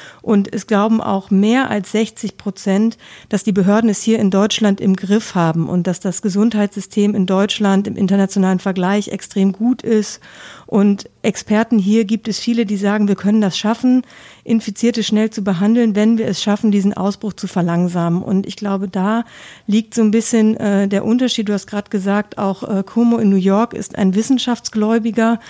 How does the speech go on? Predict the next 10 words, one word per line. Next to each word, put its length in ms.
und 300
Merkel 400
ist 160
das 160
ja 140
auch, 60
sie 120
ist 100
selbst 280
Physikerin. 880